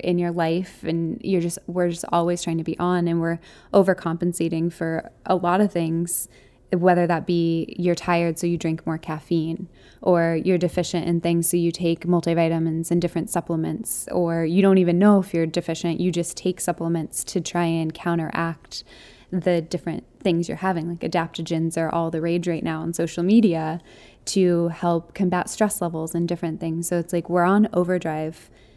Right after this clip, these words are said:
in all aspects of our lives, when really if we can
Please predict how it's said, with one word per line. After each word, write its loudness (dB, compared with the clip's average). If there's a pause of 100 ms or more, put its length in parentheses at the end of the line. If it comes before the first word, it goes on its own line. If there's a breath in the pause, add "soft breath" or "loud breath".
(200 soft breath)
in 4
all 2
aspects -6
of -8
our -6
lives, -6
when 4
really 2
if -6
we 2
can -6